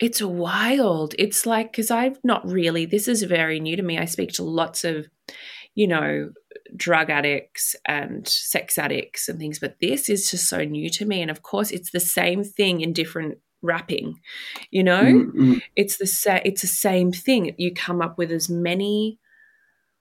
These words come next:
Speaker 1: excuses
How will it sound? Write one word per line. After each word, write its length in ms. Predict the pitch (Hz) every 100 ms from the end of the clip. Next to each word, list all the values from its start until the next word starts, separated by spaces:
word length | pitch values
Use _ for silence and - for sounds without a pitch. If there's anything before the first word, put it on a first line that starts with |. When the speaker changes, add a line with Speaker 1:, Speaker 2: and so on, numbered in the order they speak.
| _ _ _ _ _ _ _ _
Speaker 1:
excuses 1300 | 180 180 - 180 180 180 180 170 165 165 - - -